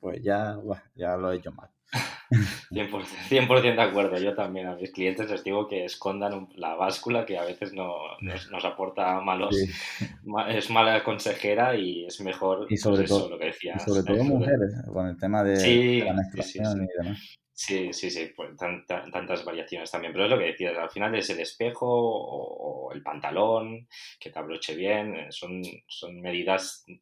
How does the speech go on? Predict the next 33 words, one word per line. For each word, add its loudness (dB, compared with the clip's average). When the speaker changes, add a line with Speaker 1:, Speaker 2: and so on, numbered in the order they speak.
Speaker 2:
digamos, -14
diferentes, -2
o -12
perímetros, -4
pero -4
a -2
veces -4
la 2
báscula 0
sí -6
que -2
es -4
a -4
veces -4
un -12
poco -6
que -16
nos -16
puede -6
llevar -4
a -8
confusión. -12
Estupendo. 2
Unas, 2
las 0
tres 4
últimas 2
preguntas 0
son -2
Speaker 1:
Vamos, -
Speaker 2:
súper 4
rápidas, -2
¿eh? -2